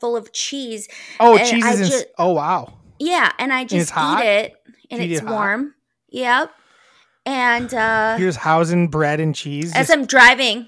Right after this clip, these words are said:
Speaker 2: whole
Speaker 1: or,
Speaker 2: loaves
Speaker 1: or it's
Speaker 2: of
Speaker 1: like,
Speaker 2: bread.
Speaker 1: it's like burning my hand, and I'm like, "Ow!" But then I,
Speaker 2: Mm.
Speaker 1: it's very dangerous.
Speaker 2: Yeah,
Speaker 1: It's
Speaker 2: it
Speaker 1: kind
Speaker 2: should
Speaker 1: of
Speaker 2: be
Speaker 1: like an
Speaker 2: ille-
Speaker 1: extreme sport.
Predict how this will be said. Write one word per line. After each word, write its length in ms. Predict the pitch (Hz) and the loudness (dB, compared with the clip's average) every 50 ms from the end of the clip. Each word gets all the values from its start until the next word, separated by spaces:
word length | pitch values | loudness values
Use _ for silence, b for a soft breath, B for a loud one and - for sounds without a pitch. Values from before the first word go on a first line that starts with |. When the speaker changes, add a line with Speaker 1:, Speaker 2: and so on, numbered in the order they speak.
| _ _ _ | _ _ _
Speaker 2:
whole 180 | - - 208 | 2 4 6
Speaker 1:
or, 60 | 208 214 | 6 6
Speaker 2:
loaves 260 | 185 202 196 202 220 240 | 6 6 8 8 8 8
Speaker 1:
or 40 | |
it's 100 | 226 - 233 | 8 4 4
Speaker 2:
of 80 | 196 - | 4 6
Speaker 1:
like, 100 | - - | 4 4
Speaker 2:
bread. 380 | 165 170 160 160 170 190 214 - | 4 4 4 2 2 2 4 4
Speaker 1:
it's 160 | 330 359 359 | 4 4 6
like 300 | 381 370 294 247 220 - | 6 4 4 4 0 6
burning 440 | 311 302 294 302 294 311 320 320 311 | 8 8 8 8 6 4 0 2 2
my 140 | 320 311 302 | 2 4 4
hand, 800 | 294 294 - 262 226 220 220 214 214 240 254 269 277 285 294 285 | 2 0 -2 -2 -2 0 2 4 6 6 6 6 4 2 -2 -2
and 100 | 285 262 | 0 0
I'm 120 | 247 233 | 2 2
like, 160 | 226 226 - - - | 0 -2 -2 -2 0
"Ow!" 880 | 605 719 719 679 679 659 640 622 605 587 571 554 523 480 427 381 339 277 | 0 2 2 2 2 2 2 2 2 2 2 2 2 2 0 0 -2 -4
But 180 | 262 254 247 - | -8 -10 -8 -6
then 140 | 226 226 214 | -6 -6 -6
I, 100 | 214 - | -4 0
Speaker 2:
Mm. 260 | 226 214 190 160 233 | 2 2 2 2 0
Speaker 1:
it's 140 | 330 320 - | -4 -6 -4
very 240 | 302 359 359 320 240 | -2 0 0 2 2
dangerous. 500 | 226 214 214 214 208 214 196 147 - - - B B B B | 2 2 2 2 0 -4 -4 -4 -6 -8 -12 B B B B
Speaker 2:
Yeah, 320 | 196 190 196 190 - 170 494 | 0 4 6 6 6 6 4
Speaker 1:
It's 120 | 480 - - | 2 -2 -8
Speaker 2:
it 60 | - | 2
Speaker 1:
kind 140 | - 494 523 571 | 6 6 8 8
Speaker 2:
should 60 | 605 | 6
Speaker 1:
of 40 | 605 | 6
Speaker 2:
be 60 | 554 | 6
Speaker 1:
like 120 | 523 480 427 | 6 6 6
an 40 | 359 | 4
Speaker 2:
ille- 40 | 320 | 4
Speaker 1:
extreme 460 | - - - - - 285 262 247 240 | 2 2 -2 -2 0 0 0 0 0
sport. 520 | 233 - - - - 185 160 131 104 92 | -2 -6 -10 -6 -4 -2 -2 -2 -4 -6